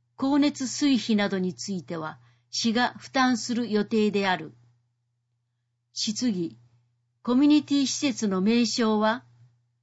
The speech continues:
答弁。地域の方とも話し合いながら名称を検討しており、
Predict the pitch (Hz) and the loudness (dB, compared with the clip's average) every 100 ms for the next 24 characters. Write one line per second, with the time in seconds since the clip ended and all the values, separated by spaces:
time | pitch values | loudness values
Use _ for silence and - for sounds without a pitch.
0 | _ _ _ _ 254 240 208 175 156 - | _ _ _ _ -2 -2 0 -4 -6 -12
1 | - _ _ _ _ _ _ _ - 311 | -18 _ _ _ _ _ _ _ -6 0
2 | 294 - 233 208 233 226 220 220 185 160 | 0 2 2 2 0 -2 0 -2 -4 -2
3 | 220 233 - 233 220 214 202 190 180 170 | -2 -2 -2 0 0 0 -2 -2 -4 -6
4 | - 214 247 262 - 262 240 233 220 - | -4 0 2 2 2 2 4 2 0 0
5 | 247 240 226 226 214 - 214 196 175 - | 0 0 2 0 0 -2 -2 -2 -4 -8